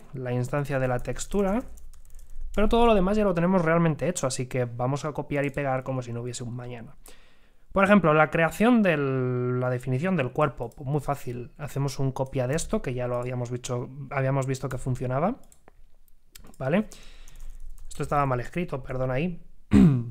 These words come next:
Lo único que tenemos que hacer es que en vez de instanciarlo en esta posición, la instanciamos en la posición que le hemos pasado como parámetro, pero vaya, que ya está. Body es world create body def y ya tenemos nuestro body creado.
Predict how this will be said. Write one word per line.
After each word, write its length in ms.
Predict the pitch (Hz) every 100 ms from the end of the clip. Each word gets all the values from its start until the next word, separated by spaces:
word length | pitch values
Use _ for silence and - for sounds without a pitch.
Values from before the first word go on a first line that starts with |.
| - - - - - - - - -
Lo 120 | 175
único 220 | 214 220
que 80 | 214
tenemos 240 | 190 190 185
que 80 |
hacer 220 | 165 202 196
es 80 |
que 80 | -
en 80 | 139
vez 100 | 156
de 120 | 175
instanciarlo 500 | 175 170 160 165 160
en 60 | 160
esta 180 | 156 156
posición, 420 | 147 147 165 165
la 80 | 151
instanciamos 440 | 131 131 139 147
en 80 | 156
la 100 | 143
posición 440 | 139 131 127 143
que 100 | 143
le 60 | 127
hemos 180 | 127 123
pasado 340 | 123 123 120
como 220 | 131 120
parámetro, 580 | 120 127 151 - - - -
pero 200 | 127 127
vaya, 240 | 123 117
que 100 | 123
ya 100 | 131
está. 300 | 123 - 131 - - - - - - - - -
Body 380 | 143 165 180 180
es 320 | 175 175 156
world 480 | 143 156 156 147 143 -
create 320 | 143 143 135
body 760 | 127 135 135 131 131 127 123 123 - - - - - - - - - -
def 440 | 131 196 262 - -
y 140 | -
ya 100 | 131
tenemos 360 | 131 139 190 156
nuestro 300 | 127 - 127
body 200 | 143 147
creado. 400 | 123 117 117